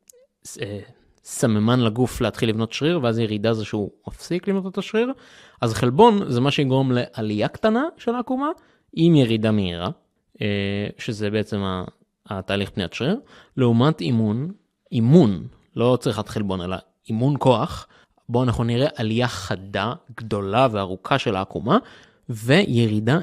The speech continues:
איטית לאורך יותר זמן. כלומר, אימונים זה החלק הרבה יותר משמעותי מאשר הצריכה של החלבון.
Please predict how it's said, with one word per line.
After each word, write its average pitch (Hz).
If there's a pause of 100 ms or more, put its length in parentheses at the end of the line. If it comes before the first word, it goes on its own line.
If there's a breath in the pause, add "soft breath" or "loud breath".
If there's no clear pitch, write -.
איטית 131
לאורך 120
יותר 131
זמן. 104 (500)
כלומר, 117 (140)
אימונים 147
זה 123
החלק 143
הרבה 113
יותר 143
משמעותי 110
מאשר 101
הצריכה -
של 101
החלבון. -